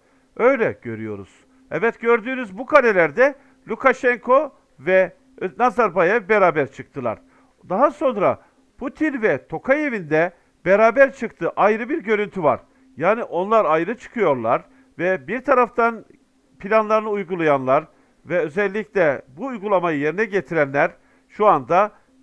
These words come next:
bu gizli toplantı. Bu toplantı gizli bir toplantı ve bağımsız devletler topluluğunun gayri resmi toplantısı. Hani geçen gün toplandılar ya. Yani işte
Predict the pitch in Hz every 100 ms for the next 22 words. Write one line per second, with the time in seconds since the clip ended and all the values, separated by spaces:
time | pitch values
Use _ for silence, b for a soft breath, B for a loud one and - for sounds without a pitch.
0 | 127 170 180 214 196 294 285 - 220 165
1 | 123 127 101 b b - - 220 - 233
2 | 233 - 311 294 b b - 196 185 311
3 | 311 285 240 208 - 151 135 - 302 269
4 | b b b 190 151 175 180 185 320 240
5 | 254 226 208 175 139 202 226 226 208 165
6 | 147 202 254 b b b 139 160 262 302
7 | 285 - 214 - 165 - 147 127 - 135
8 | 170 175 175 - 208 196 202 214 214 208
9 | 190 233 302 294 139 _ b b b _
10 | _ _ 117 139 151 143 - - 165 113